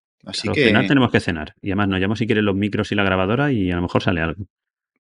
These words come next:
Speaker 1: Pues sí.
Speaker 2: Y
Speaker 1: Hombre, la feria yo
Speaker 2: saltamos a
Speaker 1: creo
Speaker 2: la
Speaker 1: que
Speaker 2: gente.
Speaker 1: cierra a las siete, pues mira, entre las siete y las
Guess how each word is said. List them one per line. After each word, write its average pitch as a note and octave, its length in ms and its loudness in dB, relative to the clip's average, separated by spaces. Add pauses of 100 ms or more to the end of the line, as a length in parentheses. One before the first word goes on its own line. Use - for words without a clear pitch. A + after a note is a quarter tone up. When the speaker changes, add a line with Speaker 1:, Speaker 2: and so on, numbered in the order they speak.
(100)
Speaker 1:
Pues A2+ 160 0
sí. F#2 280 -2
Speaker 2:
Y - 120 -6
Speaker 1:
Hombre, B2 120 2
la A2 100 2
feria D#3 180 2
yo E3+ 60 4
Speaker 2:
saltamos D#3 40 4
a C#3 40 0
Speaker 1:
creo D#3 80 0
Speaker 2:
la D#3 60 2
Speaker 1:
que D3 60 0
Speaker 2:
gente. C3+ 100 -2
Speaker 1:
cierra C3+ 180 2
a B2+ 40 6
las A#2+ 80 -2
siete, D3+ 320 0
pues A#2 180 -4
mira, G#2 340 -4
entre A2+ 360 -4
las A2 320 0
siete D3 1080 0 (580)
y C#3+ 120 0
las C3+ 680 4